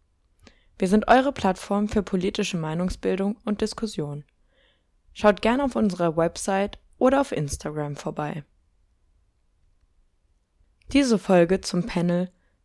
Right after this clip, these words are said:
Sollte der Patentschutz von covid-Impfstoffen aufgehoben werden? Vom siebenundzwanzigsten Januar zweitausendeinundzwanzig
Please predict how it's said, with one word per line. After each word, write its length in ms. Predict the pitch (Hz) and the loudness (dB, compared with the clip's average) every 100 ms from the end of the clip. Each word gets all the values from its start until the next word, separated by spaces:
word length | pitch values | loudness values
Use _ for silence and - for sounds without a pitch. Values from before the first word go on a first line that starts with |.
| _ | _
Sollte 380 | - 214 254 240 | 4 4 4 4
der 140 | 220 | 2
Patentschutz 800 | - 190 - 214 240 - 180 - | 2 -2 2 4 2 0 -4 -4
von 240 | - 180 180 | -2 0 2
covid-Impfstoffen 1040 | - 240 180 - 175 - - 170 165 185 | 4 4 4 -2 -4 -4 -6 -6 -6 -2
aufgehoben 680 | - 247 - 147 156 165 160 | 0 0 -2 -4 -2 -2 -2
werden? 400 | 156 156 190 240 _ - - _ | -4 -4 -6 -6 _ -20 -20 _
Vom 220 | - 208 | 2 4
siebenundzwanzigsten 1000 | 190 262 294 269 - 180 180 - - - | 6 4 4 2 0 0 0 0 -6 -4
Januar 480 | 165 160 180 185 185 | -2 0 0 0 -2
zweitausendeinundzwanzig 1500 | - 170 165 180 170 170 - 165 151 147 - 156 151 - 240 | -4 -4 -4 -2 -2 -2 -2 -2 -2 -6 -6 -6 -6 -6 -8